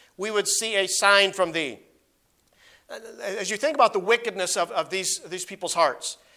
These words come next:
he's shown them all kinds of miraculous signs, yet they stubbornly refuse to believe. But he says,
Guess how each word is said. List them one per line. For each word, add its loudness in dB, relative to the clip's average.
he's -4
shown 6
them 2
all 6
kinds -2
of -8
miraculous 2
signs, 0
yet 0
they -2
stubbornly 4
refuse -4
to -6
believe. 0
But -6
he -4
says, 6